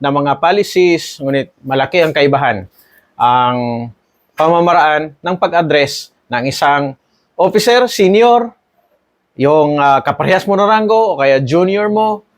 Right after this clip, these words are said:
at paano mo tawagin ang mga N C Os na siyempre junior mo yon, at paano naman tawagin ng, ng officer ang isang senior na mga ranking ng mga opisyal, at paano tawagin ng isang, ah, enlisted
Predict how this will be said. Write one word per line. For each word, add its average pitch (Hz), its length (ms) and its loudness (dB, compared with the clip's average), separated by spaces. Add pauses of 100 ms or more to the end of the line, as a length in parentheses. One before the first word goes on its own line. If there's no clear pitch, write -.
(200)
at 135 320 0
paano 160 240 2
mo 160 80 -2
tawagin 156 400 0
ang 143 240 0
mga 135 400 -2
N 196 160 0
C 214 160 0
Os 202 320 2
na 135 320 0
siyempre 165 400 -2
junior 151 400 2
mo 202 80 0
yon, 190 320 2 (320)
at - 160 -2
paano 202 320 2
naman 214 240 2
tawagin 180 480 2
ng, 123 320 -6 (400)
ng 139 160 -2
officer 196 560 2
ang 143 240 -2
isang 170 240 -4
senior 190 640 2 (480)
na 165 160 -2
mga 170 480 2
ranking 185 400 0
ng 151 140 -2 (100)
mga 139 80 -4
opisyal, 220 560 0 (240)
at 135 160 -2
paano 170 240 4
tawagin 165 480 0
ng 147 160 -6
isang, 151 480 -2
ah, 135 240 0
enlisted 165 640 0